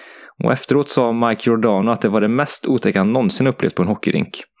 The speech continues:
Eh, dessbättre verkar det inte vara någon större fara med Brodie och allt tyder nu på att det handlar om ett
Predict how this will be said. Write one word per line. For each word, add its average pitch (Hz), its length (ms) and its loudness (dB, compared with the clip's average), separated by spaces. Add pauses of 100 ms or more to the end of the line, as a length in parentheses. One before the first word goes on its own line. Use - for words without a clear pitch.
(460)
Eh, - 120 -8
dessbättre - 460 0
verkar 143 140 0
det 147 80 2
inte 131 120 -2
vara 117 80 2
någon 113 100 2
större 101 260 0
fara 117 300 0
med 156 120 -2
Brodie 139 440 0
och - 200 -4
allt 117 240 0
tyder 104 200 2
nu 95 100 2
på - 80 0
att 92 60 0
det - 60 -6
handlar 98 200 0
om 85 80 0
ett - 180 -6